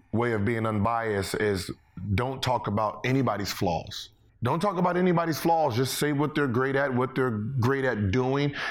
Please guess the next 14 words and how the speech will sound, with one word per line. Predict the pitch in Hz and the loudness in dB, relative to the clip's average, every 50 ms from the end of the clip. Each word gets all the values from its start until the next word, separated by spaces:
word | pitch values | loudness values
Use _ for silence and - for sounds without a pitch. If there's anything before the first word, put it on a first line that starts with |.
| - - | -4 -2
And | 117 123 | -2 0
that's | 131 135 123 117 | 0 0 0 2
usually | 135 139 135 120 135 131 | 2 2 2 2 2 2
what | 123 127 120 120 | 2 2 2 2
we | 127 123 | 2 2
do | 110 120 123 120 | 2 2 2 2
with | 113 117 110 | 2 2 0
the | - 113 | 0 0
LeBron | 110 110 101 113 117 113 110 107 107 107 | 0 0 0 0 0 0 0 0 0 0
and | 101 101 98 95 104 - _ _ | 0 0 0 0 -2 -6 _ _
Kobe | - - 117 110 101 95 104 101 101 101 95 95 | -2 0 0 0 0 0 0 2 2 0 0 -2
and | 101 101 98 95 95 | -2 0 2 2 2
LeBron | 92 92 107 101 98 98 98 | 2 2 0 0 0 0 0
debate. | 98 92 87 98 92 - | 0 2 2 0 -2 -4